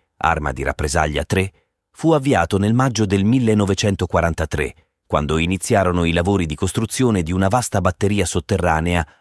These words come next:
a Mimojeques, sulla costa francese della Manica, distante centocinquanta chilometri da Londra.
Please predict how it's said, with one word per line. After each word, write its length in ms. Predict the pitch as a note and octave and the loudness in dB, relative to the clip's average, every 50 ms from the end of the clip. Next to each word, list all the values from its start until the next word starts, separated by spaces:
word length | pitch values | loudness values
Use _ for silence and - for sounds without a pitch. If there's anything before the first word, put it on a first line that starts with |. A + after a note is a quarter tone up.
| _ | _
a 120 | - A2+ A#2 | -4 -2 0
Mimojeques, 920 | A#2+ C#3+ D3 C#3+ C#3 C3 G#2 F2 D#2 - - - D2+ B1+ - - - - _ _ _ _ | 2 2 2 4 2 2 2 0 -2 -4 -4 -8 -8 -6 -6 -8 -10 -12 _ _ _ _
sulla 260 | - - F2+ D2+ C#2+ | -10 -6 -4 -4 -2
costa 300 | - - F#2+ - - F#2 | 0 -2 -2 0 0 -2
francese 500 | - - E2+ E2 - - G2 D#2+ D#2+ D#2 | -2 -2 -4 -2 0 0 0 0 -2 -4
della 240 | C#2+ D#2 D2+ D2+ D#2 | -4 -4 -4 -2 0
Manica, 500 | F#2+ G2+ F2 D2 D2 D2 - F2 D#2+ - _ _ _ _ | 0 0 0 0 -4 -6 -4 -4 -4 -4 _ _ _ _
distante 640 | _ - A#2 B2+ - - - D#3+ D3+ C#3 - C#3+ A#2+ | _ -8 -6 -6 -4 0 0 0 0 2 0 0 0
centocinquanta 800 | - - D3+ C3+ - C3 - - A2+ G#2+ - C3 B2 A2 - | 2 0 -2 0 0 -2 -2 -2 -4 -2 0 0 0 0 -2
chilometri 560 | G#2 - G#2+ G2+ G#2 G2+ G2 F#2 - F#2 F2+ E2+ | -4 -2 0 0 2 2 0 0 -2 -4 -4 -4
da 100 | D2+ D2 | -4 -6
Londra. 460 | C#2+ B1 - A1 - - - - | -6 -6 -8 -10 -10 -8 -8 -8